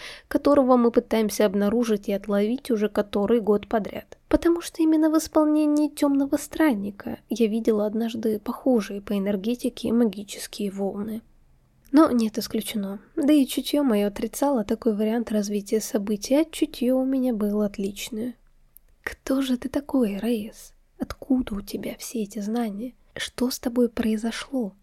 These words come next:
Может, ты каким-то образом перешел дорожку Темному Страннику, и тот что-то сотворил с тобой, стерев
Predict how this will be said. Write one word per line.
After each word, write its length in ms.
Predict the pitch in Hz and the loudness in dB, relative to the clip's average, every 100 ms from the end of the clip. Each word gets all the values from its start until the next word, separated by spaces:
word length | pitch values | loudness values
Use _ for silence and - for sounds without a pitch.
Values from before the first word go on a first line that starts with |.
| _ - | _ -6
Может, 480 | 208 202 196 196 - | -2 0 -2 -6 -8
ты 80 | |
каким-то 520 | 226 - - 226 208 202 | -12 -12 -8 -6 -4 -2
образом 500 | 208 208 214 214 208 | -2 -2 -2 -4 -4
перешел 640 | - 226 208 - 262 277 | -4 -4 -4 -4 -2 -2
дорожку 540 | 190 202 208 202 - | -4 -4 -4 -6 -8
Темному 440 | 208 - 208 208 208 | -6 -4 -4 -4 -6
Страннику, 680 | - 233 262 269 196 - 202 - - - | -6 -4 -2 -2 -4 -6 -8 -12 -12 -10
и 80 | |
тот 220 | 214 247 233 | -4 -2 -2
что-то 340 | - 247 247 | -2 0 0
сотворил 580 | - 247 233 233 240 294 | 2 0 2 2 2 0
с 100 | - | -2
тобой, 320 | 233 208 233 | -2 0 -2
стерев 420 | - 226 220 214 | -2 -2 -2 -4